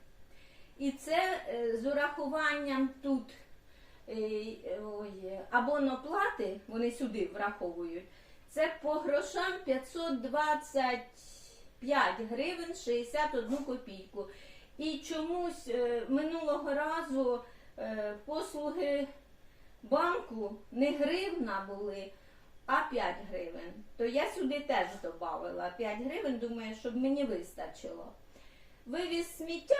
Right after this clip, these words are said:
в мене не, не, недорогий. Тридцять шість гривень п'ятдесят п'ять копійок. Це одна людина тут.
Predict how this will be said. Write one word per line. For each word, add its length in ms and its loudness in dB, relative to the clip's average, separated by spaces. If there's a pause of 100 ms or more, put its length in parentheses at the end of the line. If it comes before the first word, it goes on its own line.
(120)
в 20 0
мене 320 0
не, 180 0 (760)
не, 280 2
недорогий. 720 0
Тридцять 500 -2
шість 360 -2
гривень 340 0
п'ятдесят 640 -2
п'ять 300 -2
копійок. 560 -4 (640)
Це 280 4
одна 480 0
людина 540 -4
тут. 140 -6